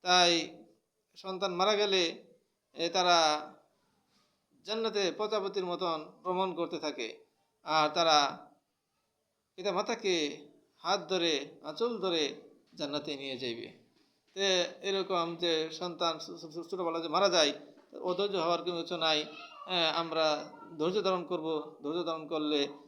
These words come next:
এর অনেক ফজিলত বরকত রহিয়াছে। আল্লাহ তাআলা আমাদেরকে ধৈর্য, ধৈর্য ধারণ দ-, ধরার তৌফিক দান করুন, আমিন। আল্লাহ তাআলা আমাদেরকে সৃষ্টি করছেন আল্লাহ তাআলার ইবাদতবন্দি করার জন্য। যেভাবে আল্লাহ ইবাদতবন্দি করলে আল্লাহ তাআলা রাজি খুশি হন, সেভাবে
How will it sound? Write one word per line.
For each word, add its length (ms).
এর 180
অনেক 300
ফজিলত 320
বরকত 440
রহিয়াছে। 500
আল্লাহ 200
তাআলা 180
আমাদেরকে 760
ধৈর্য, 340
ধৈর্য 260
ধারণ 320
দ-, 640
ধরার 280
তৌফিক 340
দান 180
করুন, 580
আমিন। 680
আল্লাহ 180
তাআলা 200
আমাদেরকে 280
সৃষ্টি 240
করছেন 520
আল্লাহ 240
তাআলার 240
ইবাদতবন্দি 400
করার 260
জন্য। 420
যেভাবে 240
আল্লাহ 220
ইবাদতবন্দি 640
করলে 280
আল্লাহ 160
তাআলা 160
রাজি 380
খুশি 180
হন, 200
সেভাবে 360